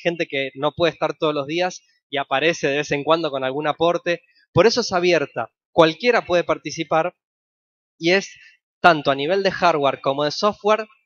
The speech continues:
totalmente abierta y disponible para que ustedes se bajen todo de internet, ¿sí? Después vamos a ir en detalle sobre eso. Y bueno, es argentina porque los que participamos, bueno, generalmente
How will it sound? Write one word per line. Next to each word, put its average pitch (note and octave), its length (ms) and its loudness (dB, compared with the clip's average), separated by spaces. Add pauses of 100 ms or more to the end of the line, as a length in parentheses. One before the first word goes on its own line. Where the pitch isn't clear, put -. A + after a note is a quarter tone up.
(280)
totalmente G#3 500 2
abierta G3 380 0
y E3+ 60 -4
disponible D#3+ 520 -6
para D3+ 160 0
que C#3 100 -8
ustedes E3 280 -2
se D3+ 100 -2
bajen D#3 380 0
todo D#3 160 -2
de D3 80 -4
internet, B2+ 440 -8 (460)
¿sí? C3+ 280 -14 (320)
Después F#3+ 240 4
vamos D#3+ 340 2
a C3 160 0
ir C3+ 140 -6
en C3 120 -8
detalle B2+ 360 -6
sobre A#2 240 -8
eso. - 180 -18 (1300)
Y F3 120 6
bueno, G#3+ 180 12
es A3 100 2
argentina A3+ 680 2 (140)
porque D3+ 300 2
los D3 120 0
que D3 120 -2
participamos, F#3+ 1120 0 (100)
bueno, C3 460 -4
generalmente F#3+ 880 0